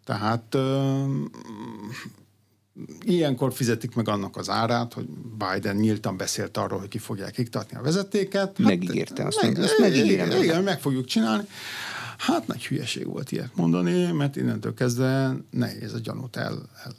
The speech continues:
Speaker 1: ellibbenteni. Öm, ez van.
Speaker 2: Azt, hogy az orosz-német különalkú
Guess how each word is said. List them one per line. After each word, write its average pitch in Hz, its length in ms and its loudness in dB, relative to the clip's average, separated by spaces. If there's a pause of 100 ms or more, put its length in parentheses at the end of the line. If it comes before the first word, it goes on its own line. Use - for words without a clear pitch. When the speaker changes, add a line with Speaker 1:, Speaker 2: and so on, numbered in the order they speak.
(120)
Speaker 1:
ellibbenteni. 165 800 2 (600)
Öm, 143 640 2 (460)
ez 110 200 -6
van. - 120 -10 (440)
Speaker 2:
Azt, 113 200 4
hogy 101 180 2 (160)
az 87 120 0
orosz-német 92 560 2
különalkú 87 520 0